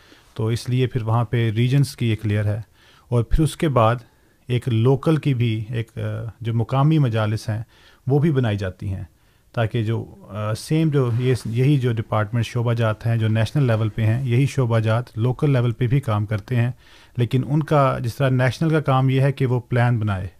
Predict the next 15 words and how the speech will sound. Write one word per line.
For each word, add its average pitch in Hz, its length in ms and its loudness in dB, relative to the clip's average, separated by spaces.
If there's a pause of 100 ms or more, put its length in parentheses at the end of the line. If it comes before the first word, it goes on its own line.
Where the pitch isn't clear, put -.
(100)
پورے 117 160 0
سال 123 300 0
کا 123 140 -4
ایک 113 140 -8
پروگرام 131 400 2
بنا 110 200 2
کے 101 160 -6
دے 98 140 -8 (540)
اور 117 160 0
اس 117 160 -2
کو 135 120 0
پھر 117 160 0
نیچے 117 340 -2
کمیونیکیٹ 113 540 -2
کرے۔ 98 220 -6